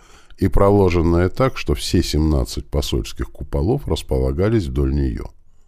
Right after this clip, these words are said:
Кроме куполов, музея, города и лесных угодий, были тут другие диковинные чудеса.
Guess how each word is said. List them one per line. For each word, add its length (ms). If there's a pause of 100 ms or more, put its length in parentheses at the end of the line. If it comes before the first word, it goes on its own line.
(1300)
Кроме 400
куполов, 680
музея, 680
города 560
и 60
лесных 420
угодий, 640 (380)
были 340
тут 260
другие 480
диковинные 720
чудеса. 640